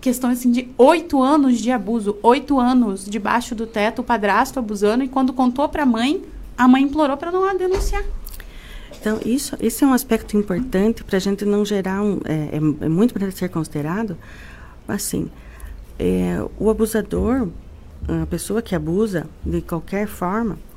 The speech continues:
Speaker 2: de todas as formas, vamos dizer, é, ele é uma pessoa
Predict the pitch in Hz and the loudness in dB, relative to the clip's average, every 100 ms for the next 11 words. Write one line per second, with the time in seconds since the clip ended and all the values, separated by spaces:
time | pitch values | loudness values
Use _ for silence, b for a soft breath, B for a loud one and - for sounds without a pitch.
0 | - - 147 202 214 190 143 - - 185 | -10 -8 -2 0 0 0 -4 -6 -6 -2
1 | 214 190 156 147 147 185 240 B B 294 | -2 0 0 0 -2 -4 -8 B B -10
2 | B 254 294 - 196 196 196 180 165 - | B -12 -6 0 2 2 2 2 0 -2
3 | - - - - 208 220 233 247 254 294 | -8 -14 -16 0 4 4 4 4 2 0
4 | 294 170 180 | -2 -4 -4